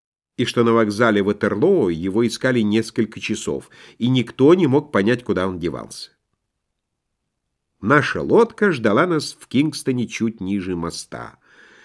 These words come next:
Мы добрались до неё, погрузили на неё вещи и уселись сами. «Ну, как, джентльмены, всё в порядке?» — спросил хозяин лодочной станции.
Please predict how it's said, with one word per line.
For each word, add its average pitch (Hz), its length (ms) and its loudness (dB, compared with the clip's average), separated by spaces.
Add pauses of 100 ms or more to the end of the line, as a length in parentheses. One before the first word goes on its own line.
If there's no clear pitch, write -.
(140)
Мы 208 160 6
добрались 156 540 4
до 185 100 2
неё, 170 360 0
погрузили 107 580 2
на 98 100 0
неё 92 320 0
вещи 190 500 2
и 131 100 2
уселись 92 520 -2
сами. 71 440 -6 (1000)
«Ну, 202 520 8 (180)
как, 117 480 4
джентльмены, 214 840 6 (280)
всё 123 360 4
в 147 60 -4
порядке?» — 208 560 6
спросил 214 440 2
хозяин 202 440 4
лодочной 202 480 2
станции. 185 640 -4